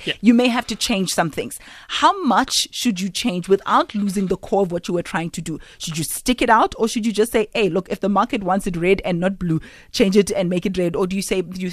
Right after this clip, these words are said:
Speaker 2: by changing it, you're losing the very core of who you are?
Speaker 1: Yeah.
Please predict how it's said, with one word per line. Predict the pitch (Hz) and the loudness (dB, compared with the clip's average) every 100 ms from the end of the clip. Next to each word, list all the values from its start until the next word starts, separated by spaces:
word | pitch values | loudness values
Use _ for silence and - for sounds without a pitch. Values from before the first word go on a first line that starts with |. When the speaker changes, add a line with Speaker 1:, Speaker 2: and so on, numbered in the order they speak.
| - | -8
Speaker 2:
by | 156 160 | -2 -2
changing | - 196 196 185 | 0 -2 0 -2
it, | 170 | 0
you're | 170 | 0
losing | 170 190 165 | 2 2 2
the | 175 165 | 2 0
very | 160 180 175 | 0 0 0
core | - 180 170 | 0 0 0
of | |
who | 170 | -2
you | 170 165 | -2 -2
are? | 185 - - _ _ _ _ _ _ - - - - - - - - - | -2 -6 -18 _ _ _ _ _ _ -16 -14 -18 -20 -20 -20 -20 -20 -2
Speaker 1:
Yeah. | 214 | 0